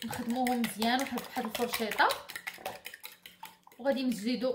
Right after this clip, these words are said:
نبداو نضيفوا عليهم هذيك البصله، نضيفوا عليهم هذاك المعدنوس، وحتى هاد ال-، ال-، ال-، السبانخ غادي نزيدوه معاهم،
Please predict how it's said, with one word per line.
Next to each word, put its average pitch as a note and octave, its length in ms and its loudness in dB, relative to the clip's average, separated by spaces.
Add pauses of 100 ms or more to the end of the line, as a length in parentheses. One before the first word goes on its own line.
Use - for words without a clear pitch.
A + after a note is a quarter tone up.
نبداو A3+ 220 4
نضيفوا A#3 360 2
عليهم A3 500 0
هذيك G#3 260 -4
البصله، C4+ 720 4
نضيفوا G3 360 -6
عليهم G3 400 -6 (680)
هذاك G#3 240 -6
المعدنوس، G#3 600 0 (400)
وحتى D#4 480 2 (120)
هاد A3+ 420 2
ال-، A3+ 180 4
ال-، G#3 280 0
ال-، F#3 220 -2
السبانخ A#3+ 640 2
غادي B3 180 2
نزيدوه A#3 380 2
معاهم، A3 500 2